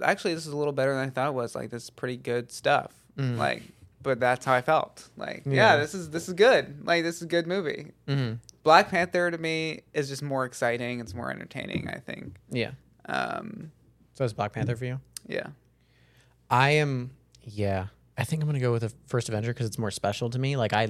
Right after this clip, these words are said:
Speaker 2: I just love it personally more. It's more
Speaker 1: Mm.
Speaker 2: special. Um, again, like, you know, I was kinda that prime age for it. I was, I would have seen it when I was, like, probably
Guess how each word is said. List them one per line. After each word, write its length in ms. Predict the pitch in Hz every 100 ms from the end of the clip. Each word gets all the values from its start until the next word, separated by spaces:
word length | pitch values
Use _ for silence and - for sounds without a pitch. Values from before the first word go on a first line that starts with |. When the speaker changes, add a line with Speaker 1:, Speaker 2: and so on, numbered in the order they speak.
| 110
Speaker 2:
I 120 | 110
just 200 | 110 104
love 260 | 104 101 101
it 200 | 104 -
personally 340 | 113 101 110
more. 300 | 95 95 98
It's 120 | 98 -
more 120 | 151
Speaker 1:
Mm. 40 | 143
Speaker 2:
special. 480 | 139 101 - 127 135 - - _ _
Um, 460 | 117 117 107 98 101 - _ _
again, 380 | 131 117 98 95 - _
like, 240 | 120 104 - _ _ _ _ _ _ _ _ _ _ -
you 80 |
know, 180 | 101 90 -
I 100 | 117
was 100 | 123
kinda 180 | - 113
that 180 | 104 -
prime 300 | - 104 101
age 240 | 95 104
for 220 | - 113
it. 80 | 113
I 80 | 101
was, 240 | 107 98 -
I 60 | 107
would 100 | 104
have 80 | 98
seen 220 | 107 92
it 80 | 90
when 100 | 90
I 80 |
was, 180 | 92 92
like, 220 | 92 92
probably 640 | - 95 92 95 95 92